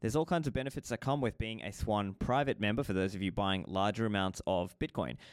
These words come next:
With Swan Private, you have access to a special community where there are Swan Private webinars, there is research reports that go out to Swan Private members, and just having that person who can hold your hand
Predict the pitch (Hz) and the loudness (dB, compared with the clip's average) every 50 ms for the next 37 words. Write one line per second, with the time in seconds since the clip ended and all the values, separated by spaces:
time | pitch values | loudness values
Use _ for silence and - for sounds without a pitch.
0 | - _ - - - - - - 143 139 135 139 131 127 123 135 - - - - | -20 _ -4 -4 -2 -2 0 0 0 2 2 4 2 4 4 2 -2 -2 -6 -16
1 | _ _ 85 104 104 98 95 101 107 107 113 - - 117 110 - - - - 110 | _ _ 0 2 2 2 4 4 2 2 2 2 2 2 2 0 0 -2 0 0
2 | 69 78 104 - - - 143 135 - - 135 - - 110 110 113 107 101 110 107 | 2 2 0 -2 -2 -4 -6 -4 -2 -4 -4 -2 0 2 2 2 2 2 0 0
3 | 95 80 95 95 95 92 98 95 95 92 95 95 95 92 92 - - - - 127 | 2 2 2 2 2 2 2 4 4 4 4 4 4 4 2 0 -2 -2 0 0
4 | 120 117 - - 110 107 101 104 98 - - - 98 107 104 101 113 110 107 104 | 0 2 2 2 2 2 2 0 -2 -2 -2 -2 0 0 2 2 2 2 4 4
5 | 104 104 101 - - - - - - - 104 101 98 98 78 52 - 95 95 87 | 4 2 2 0 -6 -12 -20 -20 -10 -4 0 2 2 2 2 2 0 0 0 0
6 | - - - 82 104 120 123 - - 131 123 127 - - - - - 127 123 123 | -2 -6 -8 -4 -2 -2 -2 0 2 2 2 2 0 -2 -4 -2 0 2 2 2
7 | - - 104 92 85 110 98 95 101 110 107 - - 101 90 - - 101 92 92 | 0 0 -4 -2 0 2 2 4 4 2 2 0 0 -2 -2 0 0 0 0 2
8 | 87 101 92 87 87 62 90 107 113 107 113 110 107 - - - - - - - | 2 2 2 2 0 0 0 0 2 2 2 0 0 -2 -8 -14 -20 -12 -4 -2
9 | 98 98 98 98 98 - - - - - 127 123 - 135 127 123 135 131 127 120 | 0 0 0 0 -2 -6 -12 -10 -4 -2 -2 -2 0 0 0 0 2 0 0 0
10 | - - 117 113 104 - 110 101 95 110 107 107 104 101 - 110 104 95 95 82 | 2 0 0 -2 -2 -2 -4 -4 0 0 2 2 2 2 0 0 0 0 -2 -4
11 | - - - _ - - 123 131 127 120 120 104 107 107 107 107 104 | -8 -12 -20 _ -4 0 2 2 2 2 0 2 2 2 2 2 0